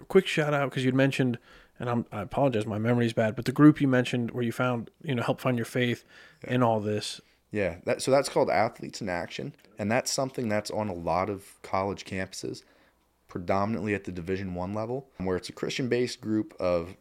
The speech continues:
Speaker 2: athletes at a given school. Um, they'll meet once a month to twice a month, um, and get together and just talk about their faith, go through whatever the leader for the group. So for me, it was Bruce Dishno, um, had planned for that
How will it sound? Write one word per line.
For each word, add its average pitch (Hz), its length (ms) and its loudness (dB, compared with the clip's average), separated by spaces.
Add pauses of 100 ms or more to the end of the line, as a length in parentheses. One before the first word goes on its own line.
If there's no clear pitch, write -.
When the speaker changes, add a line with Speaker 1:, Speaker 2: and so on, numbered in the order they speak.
Speaker 2:
athletes 120 440 0
at 117 120 0
a 107 40 -6
given 104 280 -2
school. 104 520 -4 (280)
Um, 85 220 -2
they'll 87 140 -2
meet 92 300 -6
once 131 300 -2
a 123 40 0
month 110 540 -2
to 85 380 -6 (500)
twice 104 320 2
a - 40 -4
month, 92 420 -4 (440)
um, 78 440 -4
and 98 100 -10
get 98 120 -2
together 98 260 0
and 90 240 -6
just - 360 -4 (1080)
talk 147 240 -2
about 120 260 0
their 107 140 0
faith, 101 560 -2
go 95 180 2
through 95 580 -4 (100)
whatever 104 340 0
the 92 180 0 (100)
leader 95 340 -2
for 90 120 -8
the 90 60 -8
group. 87 200 -6
So 85 120 -4
for 95 120 -10
me, 92 140 -4
it 90 40 0
was 85 140 -4
Bruce 87 320 -6
Dishno, 87 560 -6 (500)
um, 80 440 -6 (260)
had 92 200 2
planned 90 340 -4
for - 160 -10
that 82 360 -2